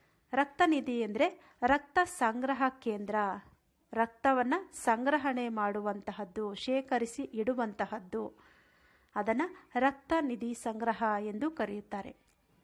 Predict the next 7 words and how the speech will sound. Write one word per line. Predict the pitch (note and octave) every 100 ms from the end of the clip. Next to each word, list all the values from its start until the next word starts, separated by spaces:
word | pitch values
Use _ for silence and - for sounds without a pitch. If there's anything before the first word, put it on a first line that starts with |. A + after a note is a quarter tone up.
| - _ _ -
ಇಲ್ಲಿ | C#4 F4+ C4+ C#4+ - _ A#3+
ವೈಜ್ಞಾನಿಕ | C#4 A#3+ D#4+ F4 D#4+ D#4+ A#3+
ರೀತಿಯಲ್ಲಿ | A#3+ C4 B3 A3 D4 - A#3
ರಕ್ತವನ್ನ | A#3+ A#3+ - D4+ B3+ D4+ D#4+
ಕೆಡದಂತೆ | B3+ A#3+ C#4+ D4 B3 D#4+
ಇಡಲಾಗುತ್ತದೆ. | G4+ A#3+ A3 G#3+ G#3 G3+ G#3+ - G3 G#3 G3 G3+ _ _ _ _ _ _ _ _ _ _ _ _ _ _ _ _ _ _
ಅಂದರೆ | G#3+ G#3 C4 F#4+ -